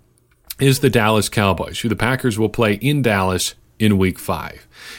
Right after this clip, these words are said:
In two thousand eighteen, the Cowboys were ten and six. That was good for first in the N F C East. They were the surprise beneficiary last year of a midseason trade. We talked about their decision to trade a first-round pick for the Raiders'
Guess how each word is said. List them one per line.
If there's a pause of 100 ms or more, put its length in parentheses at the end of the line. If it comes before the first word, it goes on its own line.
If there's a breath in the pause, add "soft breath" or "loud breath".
In
two
thousand
eighteen,
the
Cowboys
were
ten
and
six.
That
was
good
for
first
in
the
N
F
C
East. (300 soft breath)
They
were
the
surprise (280 soft breath)
beneficiary
last
year
of
a
midseason
trade.
We
talked
about
their
decision
to
trade
a
first-round
pick (460 loud breath)
for
the
Raiders'